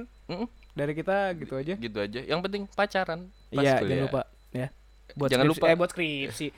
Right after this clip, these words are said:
Speaker 2: buat kuliah lu
Speaker 1: Eh.
Speaker 2: biar lancar gitu.
Speaker 1: Ya, jangan lupa bawa ke kosan.
Speaker 2: Itu. Oke, mungkin cukup dari gua. Thank you, gua Mbot.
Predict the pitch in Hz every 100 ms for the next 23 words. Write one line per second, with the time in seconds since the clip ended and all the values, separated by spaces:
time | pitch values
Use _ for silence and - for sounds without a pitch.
0 | - - 151 - 156 151 165 165 156 151
1 | 147 - 139 135 - 131 135 139 131 104
2 | 101 95 80 - - 113 131 165 139 104
3 | 95 98 - 90 95 - 87 71 - 127
4 | - 127 113 107 98 98 - - - -
5 | - 113 160 175 - - - 185 226 220
6 | 214 214 202 208 226 226 - - - -
7 | 160 180 208 185 170 175 208 208